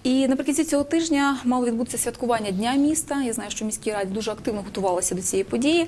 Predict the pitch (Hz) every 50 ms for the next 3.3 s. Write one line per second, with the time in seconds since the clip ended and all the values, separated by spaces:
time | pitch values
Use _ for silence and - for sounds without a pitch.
0 | 339 - - - - - - - 214 226 226 240 233 254 247 254 233 226 - 254
1 | 262 277 294 - - 226 226 226 254 233 202 220 214 214 220 226 220 214 214 -
2 | 214 220 220 - - 254 247 262 214 190 - 165 - - - - - - - 233
3 | 233 247 339 359 349 311